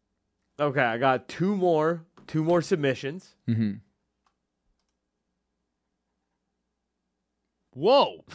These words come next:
Speaker 2: That's not a monument?
Speaker 1: <laughs> No, that's a, it's a woman's gaping asshole.
Speaker 2: I thought that was an evil minion.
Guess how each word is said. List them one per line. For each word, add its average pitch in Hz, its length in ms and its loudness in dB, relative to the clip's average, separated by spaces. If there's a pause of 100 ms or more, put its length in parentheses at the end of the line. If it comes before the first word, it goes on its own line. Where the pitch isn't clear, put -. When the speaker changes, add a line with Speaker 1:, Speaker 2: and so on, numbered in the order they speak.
(360)
Speaker 2:
That's 262 180 0
not 262 140 4
a 196 80 4
monument? 226 720 0 (180)
Speaker 1:
<laughs> - 0 - (540)
No, 196 140 6
that's 143 220 0
a, 151 120 0 (240)
it's - 100 -4
a 160 80 6
woman's 151 800 -2
gaping 139 560 0
asshole. 107 600 -2 (1080)
Speaker 2:
I 143 100 -2
thought 190 140 2
that 165 120 2
was 139 100 0
an 135 120 -2
evil 143 340 2
minion. 127 480 -2